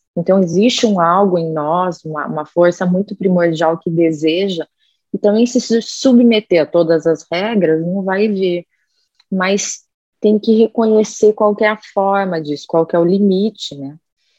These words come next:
Você trouxe a, porque a, a raiz da palavra titã significa esticar, estender, expandir, né?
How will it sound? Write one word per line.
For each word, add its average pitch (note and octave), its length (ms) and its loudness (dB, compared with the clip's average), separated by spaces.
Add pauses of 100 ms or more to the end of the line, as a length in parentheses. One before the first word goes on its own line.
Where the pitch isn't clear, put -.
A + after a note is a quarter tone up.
(260)
Você - 180 -2
trouxe F#3 640 0
a, E3+ 240 -2
porque G3 160 0
a, - 260 -2
a - 140 -4
raiz G#3 340 -2
da C4 80 -2
palavra F#3+ 440 -2
titã - 500 -2
significa G3 580 -4
esticar, F#3+ 720 -4
estender, F3 580 0
expandir, F3+ 960 0 (1600)
né? E3 400 -6